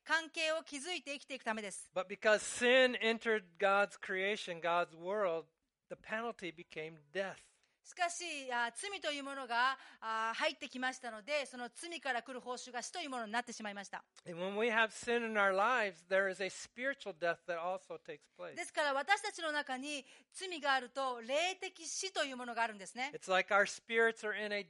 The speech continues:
Speaker 2: deep cave.
Speaker 1: それは私たちの霊が、魂が深い洞穴の中に埋まっているというようなものでしょう。
Speaker 2: With a big stone in front of it that we cannot resurrect ourselves.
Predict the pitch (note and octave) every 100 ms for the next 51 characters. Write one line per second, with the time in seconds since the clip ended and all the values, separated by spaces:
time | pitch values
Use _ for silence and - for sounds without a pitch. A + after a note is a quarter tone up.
0 | D3+ G3+ G#3+ - _ - - F#3+ F#3 D#3+
1 | C3+ A#2+ _ _ _ C#4 C#4 C#4 C4 C4
2 | F#4 F#4+ E4 C#4 C4+ B3+ F4 F#4+ D#4 D4+
3 | F#4 F#4 - D#4+ B3+ C#4+ - - - -
4 | F4+ F4 E4 C#4+ - _ C4+ C#4+ F4 F4+
5 | F4 F4 E4+ E4 E4+ D#4 B3 A3 A3 C#4+
6 | - - D4+ D#4 C#4+ B3 A#3+ A3+ G#3 G3+
7 | F#3 G#3+ F#3 F#3 G3+ A3 A3 - - A3+
8 | A3+ A3+ A#3 A3+ - _ - G#3 G3+ -
9 | G#3+ G#3 G3+ G3+ F#3 F3 - - F#3+ A3+
10 | - A#3 A3 G3+ G#3 F#3+ F#3+ F#3+ F#3 F3+
11 | F3+ - F3+ - F#3 E3+ C3+